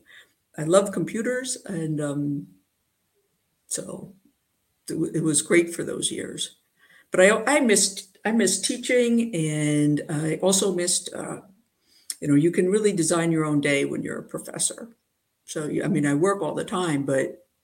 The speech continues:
but I don't have to be at any specific place, and I can,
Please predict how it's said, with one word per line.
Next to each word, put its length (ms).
but 180
I 120
don't 180
have 140
to 80
be 180
at 80
any 220
specific 580
place, 540
and 140
I 180
can, 340